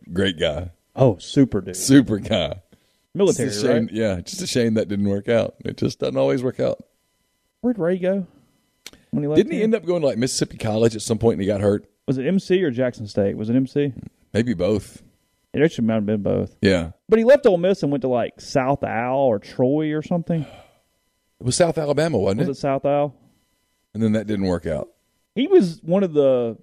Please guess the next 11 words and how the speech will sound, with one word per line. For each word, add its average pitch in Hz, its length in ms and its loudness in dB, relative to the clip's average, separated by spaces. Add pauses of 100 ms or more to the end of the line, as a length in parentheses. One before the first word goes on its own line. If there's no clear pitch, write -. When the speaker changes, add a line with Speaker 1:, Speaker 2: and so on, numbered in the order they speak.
Speaker 2:
signees 165 800 0
on 135 160 2
the 127 80 0
one 139 360 0
day 139 280 2
that 120 180 -4
Nudd 127 320 2
actually 123 360 -2
ran 120 260 2
the 104 80 -2
table. 117 480 -4